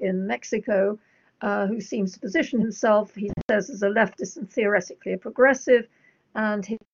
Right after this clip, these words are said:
refusal to engage with the prevalence of femicide in particular, but also takes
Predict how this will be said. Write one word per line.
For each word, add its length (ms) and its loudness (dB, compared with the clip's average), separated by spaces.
refusal 540 -4
to 120 -6
engage 520 0
with 100 -6
the 80 -6
prevalence 560 -2
of 140 -10
femicide 580 2
in 80 -4
particular, 460 -4
but 160 2
also 600 0
takes 480 -8